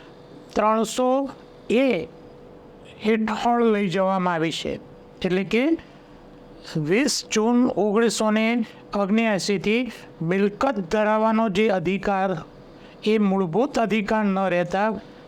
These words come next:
હવેથી અનુચ્છેદ ત્રણસો એ મુજબ એ કાનૂની અધિકાર છે. એટલે પરીક્ષાલક્ષી અહીંયા બે મુદ્દા છે, રાઈટ? કે કયા બંધારણીય સુધારણા હેઠળ એને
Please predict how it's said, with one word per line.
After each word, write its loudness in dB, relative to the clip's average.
હવેથી 0
અનુચ્છેદ 0
ત્રણસો -2
એ 0
મુજબ 0
એ 0
કાનૂની 2
અધિકાર 0
છે. -6
એટલે -4
પરીક્ષાલક્ષી -2
અહીંયા 0
બે 2
મુદ્દા -2
છે, -4
રાઈટ? -2
કે 0
કયા 2
બંધારણીય 2
સુધારણા 0
હેઠળ 0
એને 2